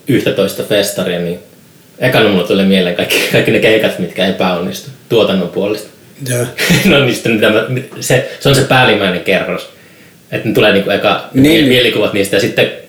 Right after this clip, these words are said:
Speaker 1: sitten sieltä alta jostakin kaivetaan. Joo, että siellä oli jotakin hymyileviä ihmisiä tälleen.
Speaker 2: Sen mä oon huomannut,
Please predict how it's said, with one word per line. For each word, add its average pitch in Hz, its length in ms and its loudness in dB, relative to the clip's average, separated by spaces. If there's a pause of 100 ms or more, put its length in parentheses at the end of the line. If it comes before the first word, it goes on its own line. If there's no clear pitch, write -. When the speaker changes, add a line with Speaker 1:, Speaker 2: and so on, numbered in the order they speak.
(220)
Speaker 1:
sitten - 200 -2
sieltä - 280 2
alta 107 320 4
jostakin - 480 -6 (380)
kaivetaan. 95 600 0 (960)
Joo, 110 220 2
että 123 260 -4
siellä 170 180 4
oli 156 80 4
jotakin 131 420 0 (240)
hymyileviä 123 460 4
ihmisiä 95 440 -2
tälleen. - 320 -14 (1700)
Speaker 2:
Sen 156 220 2
mä 135 140 6
oon 110 100 0
huomannut, 123 500 4